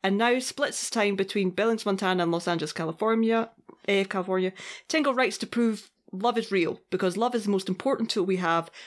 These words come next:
when resisting the endless cosmic void. Not everything people say about Tingle is true,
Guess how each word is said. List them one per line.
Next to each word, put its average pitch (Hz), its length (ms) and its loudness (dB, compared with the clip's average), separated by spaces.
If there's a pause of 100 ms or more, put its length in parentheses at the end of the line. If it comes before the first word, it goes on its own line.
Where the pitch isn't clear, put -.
(120)
when 185 160 2
resisting 196 480 0
the - 180 -2
endless 196 380 0
cosmic 175 400 -2
void. - 340 -4 (380)
Not 320 140 2
everything 262 340 0
people 233 240 -2
say 220 160 0
about 208 240 0
Tingle 196 280 0
is 175 100 -2
true, 220 300 2